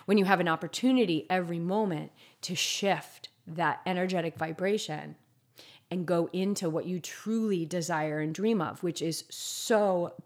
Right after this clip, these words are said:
big and powerful and amazing that if you have seeds of fear, which most of us do as humans,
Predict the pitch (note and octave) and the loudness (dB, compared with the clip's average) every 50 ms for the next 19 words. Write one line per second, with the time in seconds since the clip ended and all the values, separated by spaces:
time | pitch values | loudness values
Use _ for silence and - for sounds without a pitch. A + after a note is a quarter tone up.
0 | _ _ - A3+ A3+ G#3+ G#3 G3 F#3 F3 - - F3+ F3+ E3+ - - - G3+ G3 | _ _ 4 6 6 6 4 2 0 -2 -4 -6 -6 -6 -6 -6 -2 0 2 2
1 | G3 G3+ - G3 F3+ D3+ - F3 D#3+ E3 F3+ G#3 A3 B3+ D4+ D#4 A3+ F#3+ E3 D#3+ | 2 0 0 -2 -2 -2 -2 -4 -4 -2 0 2 2 4 4 4 2 2 0 0
2 | D#3 D#3+ E3 E3+ D#3 _ - - - - - - - _ _ _ _ _ _ _ | 0 0 -2 -4 -8 _ -20 -20 -20 -20 -20 -20 -20 _ _ _ _ _ _ _
3 | _ - F3 F3+ G3 F3+ F3+ F3 E3 - - F3 - G3 F#3+ D#3+ D3+ F3+ E3 D#3 | _ -6 2 4 4 6 6 4 2 0 -4 -8 -6 -4 -4 -4 -2 -4 -4 -4
4 | - - - F#3+ F3 D#3 F3 E3 - - - - - C#4+ D4 B3 F#3+ F3 G3 C4+ | -4 -4 -2 -2 -2 -2 -2 -4 -4 -6 -10 0 4 4 6 6 6 4 4 2
5 | G#3 - - F#3+ F3 E3 D#3 - - - - - E3+ D#3 D3 - - E3 F#3 F3+ | 0 -2 -2 0 0 0 0 -2 -10 -8 -6 -6 -4 -4 -4 -4 -4 -4 -4 -4
6 | - - G3+ G3 F#3+ F3+ - - C#4 C#4+ B3 F#3 E3+ E3 E3 E3 D#3 - | -2 -2 0 2 2 0 2 2 4 4 6 4 4 2 2 0 -2 -4